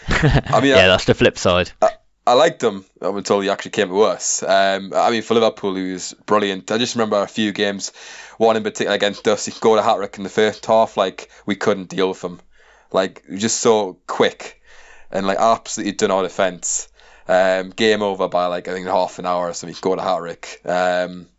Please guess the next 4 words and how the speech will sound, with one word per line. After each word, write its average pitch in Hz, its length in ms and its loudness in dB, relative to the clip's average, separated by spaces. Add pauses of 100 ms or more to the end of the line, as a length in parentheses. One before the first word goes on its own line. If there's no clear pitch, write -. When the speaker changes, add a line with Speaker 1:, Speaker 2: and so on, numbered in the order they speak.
(640)
Speaker 1:
and 107 180 -2
then 98 280 0 (380)
another, 113 340 2
like, - 420 -4